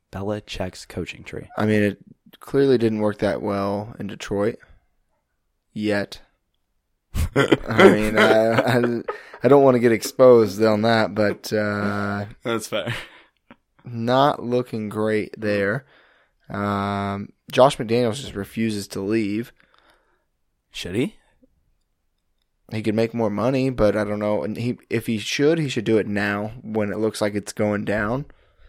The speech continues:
Speaker 1: Well, yeah, no.
Speaker 2: Like,
Speaker 1: I
Speaker 2: he
Speaker 1: think
Speaker 2: should
Speaker 1: after this cycle, it's gonna be like, "Oh, we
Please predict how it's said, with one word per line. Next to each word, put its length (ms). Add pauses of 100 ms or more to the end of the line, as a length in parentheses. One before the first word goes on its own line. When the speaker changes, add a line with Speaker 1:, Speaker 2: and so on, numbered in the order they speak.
(1000)
Speaker 1:
Well, 240
yeah, 300 (120)
no. 320
Speaker 2:
Like, 120
Speaker 1:
I 80
Speaker 2:
he 60
Speaker 1:
think 160
Speaker 2:
should 80
Speaker 1:
after 300
this 200
cycle, 460
it's 140
gonna 160
be 100
like, 220
"Oh, 200
we 440